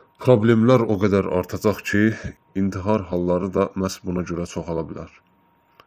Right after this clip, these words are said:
Trump ölə bilər. Joe Biden müharibəni yenidən qızışdıra bilər. Bu virus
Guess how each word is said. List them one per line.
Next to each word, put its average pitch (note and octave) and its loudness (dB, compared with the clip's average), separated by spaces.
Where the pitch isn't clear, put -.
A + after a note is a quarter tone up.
Trump F#2+ -2
ölə E2+ -2
bilər. D#2 -10
Joe G#2+ 4
Biden F#2+ 0
müharibəni F2+ -2
yenidən E2+ -4
qızışdıra D#2+ -10
bilər. D#2+ -14
Bu A2+ 0
virus G#2+ 4